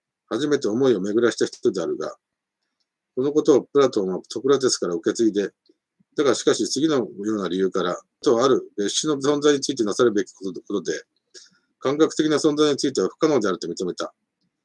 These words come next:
その理由というのは感覚的事物は絶えず変化しているので、共通普遍の定義はどのような感覚的事物についても不可能であるというにあった。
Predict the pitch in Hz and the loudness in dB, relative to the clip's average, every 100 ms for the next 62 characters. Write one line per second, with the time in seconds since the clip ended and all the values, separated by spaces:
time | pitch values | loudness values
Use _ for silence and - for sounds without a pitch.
0 | _ _ - 147 156 156 156 156 135 98 | _ _ -4 0 2 2 4 4 4 0
1 | 135 139 156 - 151 147 151 127 107 95 | -2 2 0 0 -4 -2 -2 -2 -2 -2
2 | - - 151 123 92 - - 143 139 104 | -4 0 2 4 0 -4 -4 -2 0 -2
3 | - 95 82 71 78 _ _ _ _ _ | 0 -2 -2 -8 -10 _ _ _ _ _
4 | _ _ - 147 139 156 135 156 147 131 | _ _ 0 0 2 0 2 2 2 4
5 | 151 127 98 90 151 143 117 90 - 113 | 4 4 2 2 2 4 2 0 -2 -2
6 | 123 - 120 110 120 117 - 185 101 98 | -2 -2 -6 -4 -2 -2 -2 -4 -6 -4
7 | 85 82 147 139 95 90 87 85 87 85 | -6 -4 0 0 0 -2 -6 -6 -4 -4
8 | 76 - - | -6 -10 -18